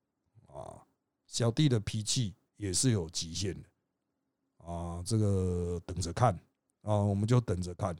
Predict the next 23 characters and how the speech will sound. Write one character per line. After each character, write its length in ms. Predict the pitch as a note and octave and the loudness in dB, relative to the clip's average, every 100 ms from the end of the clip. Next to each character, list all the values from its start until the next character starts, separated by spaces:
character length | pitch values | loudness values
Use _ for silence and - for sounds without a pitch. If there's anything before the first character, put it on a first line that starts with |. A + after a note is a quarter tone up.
| - _ _ _ | -12 _ _ _
啊， 140 | G#2 | 0
很 120 | G2+ A#2+ | 2 8
多 140 | G3+ | 8
人 100 | D#3+ | 8
都 80 | G#3 | 6
觉 140 | F#3 | 4
得 80 | G3+ | 4
说、 100 | A3+ | 6
啊， 80 | G#3 | 6
黄 120 | G3 | 6
国 100 | A3+ | 4
昌 200 | A3+ A#3 | 4 4
也 120 | G3+ | 6
是 140 | E3+ A#3 | 4 2
有 180 | F#3+ | 2
什 120 | F3+ F3 | 2 0
么 120 | F#3+ | 0
什 140 | F#3 | 2
么 100 | E3+ | 0
什 160 | F3 A#2 | 0 0
么 80 | A#2 | 0
什 120 | |
么， 60 | G#2 | -2